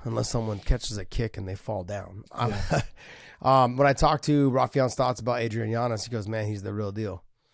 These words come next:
Speaker 1: He's fantastic. He's one of his main training partners now,
Speaker 2: Yep.
Speaker 1: living down by Houston." He's like, "This kid is good. He is so good. He's, like, slick on the feet, good on the ground, good takedown defense." And Rob Font, man, he's fought higher level competition.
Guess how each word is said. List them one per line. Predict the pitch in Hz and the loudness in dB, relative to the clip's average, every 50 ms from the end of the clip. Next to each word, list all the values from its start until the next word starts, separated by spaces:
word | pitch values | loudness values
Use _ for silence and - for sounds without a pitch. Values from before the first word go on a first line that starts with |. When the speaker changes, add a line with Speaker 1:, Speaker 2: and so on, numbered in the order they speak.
| _ _ _ _ - | _ _ _ _ -10
Speaker 1:
He's | 107 107 - | -8 -8 -6
fantastic. | - 107 104 98 - 104 104 107 - - 92 87 | -4 -4 -4 -2 -2 0 0 -2 -2 -6 -8 -8
He's | 98 98 101 | -10 -6 -4
one | 104 104 | -4 -4
of | 104 | -4
his | 98 98 95 | -4 -4 -4
main | 104 101 101 98 | -4 -4 -4 -4
training | - 135 131 131 123 | -2 -2 0 0 0
partners | - 131 131 127 123 120 110 123 | 0 0 -2 0 -2 -2 -2 -2
now, | 123 120 120 120 | -2 0 0 0
Speaker 2:
Yep. | 120 107 | 0 -2
Speaker 1:
living | 110 104 104 101 | -2 -4 -4 -4
down | 104 104 101 | -4 -4 -4
by | 98 98 98 | -4 -4 -4
Houston." | 101 127 127 113 - - 127 123 117 - - - - - - - - | -2 -4 -4 -4 -2 -2 -2 -2 -4 -8 -14 -20 -20 -20 -20 -18 -10
He's | - 120 113 | -6 -4 -2
like, | 113 110 95 101 | -2 -2 -2 -4
"This | 107 104 | -6 -6
kid | - - 117 110 107 107 | -4 -2 -2 -2 -2 -2
is | 101 104 104 101 | -4 -6 -6 -6
good. | - - - 95 95 95 87 87 - - - - | -8 -10 -10 -8 -8 -8 -8 -10 -12 -14 -14 -10
He | - 113 95 | -8 -8 -6
is | 87 87 | -6 -6
so | - - - 104 104 104 | -6 -6 -4 -4 -4 -4
good. | 92 92 90 87 | -6 -6 -10 -10
He's, | 87 90 - | -8 -10 -10
like, | 87 87 | -8 -8
slick | - - - - 110 - - | -8 -8 -6 -8 -8 -8 -6
on | 107 | -8
the | 104 101 | -6 -8
feet, | - - - 113 117 117 - _ _ - _ _ _ _ _ _ _ - | -8 -8 -8 -6 -6 -6 -6 _ _ -20 _ _ _ _ _ _ _ -2
good | 123 120 113 | -2 0 0
on | 113 117 | 0 0
the | 117 | -2
ground, | 101 - 107 107 113 113 113 107 | -2 -2 -2 -2 0 -2 -2 -2
good | 101 123 110 - | -2 -2 0 0
takedown | - 120 107 104 131 117 117 110 | 0 0 0 -2 -4 -2 -2 -2
defense." | 107 110 104 - - 113 110 110 - - - - - - - - | -4 -4 -6 -4 -4 -4 -4 -4 -6 -10 -14 -16 -20 -20 -20 -16
And | - - | -8 -2
Rob | 113 117 127 117 | 2 4 4 4
Font, | - - 156 170 151 - | 4 4 2 4 2 2
man, | - 110 113 123 123 | 0 -2 -2 0 -2
he's | 110 - | -2 -2
fought | - - 131 123 - | 0 0 0 0 0
higher | 117 123 127 131 | 0 0 2 2
level | 123 127 127 113 113 | 4 2 2 0 -2
competition. | - - 131 - - - - 156 - - - 123 117 131 | -4 -4 -4 -4 -4 0 2 2 2 2 2 0 0 -2